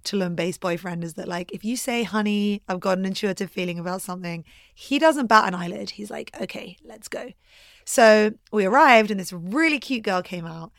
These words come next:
and she, like, comes up to me, and I go to put my hand out to, like, shake her hand, right? Because we've never met before. She goes to hug me, and I was like, "Oh, fuck, like, this is awkward." So obviously I go to hug her, big hugger, fine with hugging.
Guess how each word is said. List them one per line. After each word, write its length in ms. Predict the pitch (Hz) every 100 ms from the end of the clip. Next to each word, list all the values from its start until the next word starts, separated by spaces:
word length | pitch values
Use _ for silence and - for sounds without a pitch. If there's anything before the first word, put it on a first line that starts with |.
| _ _ -
and 720 | 185 180 180 180 180 175 165
she, 400 | - - 190 185
like, 180 | 175 214
comes 180 | 190
up 120 | 220 214
to 80 | 214
me, 80 |
and 100 | 208
I 60 | 202
go 160 | 175 190
to 80 |
put 120 | - -
my 100 | 185
hand 300 | 190 233 202
out 260 | 180 196
to, 100 | -
like, 180 | 185 180 _
shake 320 | - - - -
her 100 | 180
hand, 400 | 311 233 214 175
right? 260 | 180 262
Because 240 | - - 175
we've 120 | 170
never 200 | 180 170
met 220 | 180 -
before. 480 | - - - - - _ - _ _
She 180 | - -
goes 180 | 208 220
to 100 | 294
hug 220 | 269 381
me, 440 | 226 214 214 214 208 _
and 100 | 196
I 60 | 202
was 100 | 220
like, 140 | 226
"Oh, 120 | 226 277
fuck, 460 | - 381 277 247
like, 120 | 262 226
this 160 | 370
is 100 | 285
awkward." 460 | 233 220 - 226 226
So 240 | - 202
obviously 360 | - 214 269 285
I 40 |
go 100 | 220
to 100 | 202
hug 200 | - 180 -
her, 280 | 185 285 349 _ -
big 180 | 175
hugger, 380 | - 185 214 277
fine 300 | 285 190 185
with 120 | 180
hugging. 380 | 160 180 180 233